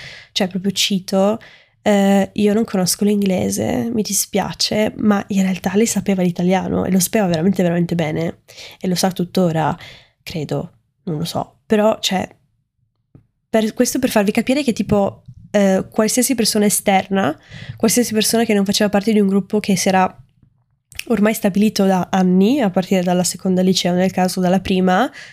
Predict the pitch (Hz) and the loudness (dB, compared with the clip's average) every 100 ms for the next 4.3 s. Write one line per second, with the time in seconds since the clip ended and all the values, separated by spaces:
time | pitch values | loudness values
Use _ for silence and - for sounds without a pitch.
0 | - _ _ _ _ - - 240 214 208 | -20 _ _ _ _ -10 0 2 4 4
1 | 240 277 - - - 220 208 202 202 208 | 2 2 -2 -6 0 2 2 2 0 0
2 | 185 - - - - 208 214 240 240 208 | -2 -6 -20 -16 -2 0 2 2 2 0
3 | - 247 190 175 - - 190 175 175 180 | -2 -2 0 0 -2 0 0 0 0 0
4 | 202 208 | -2 -4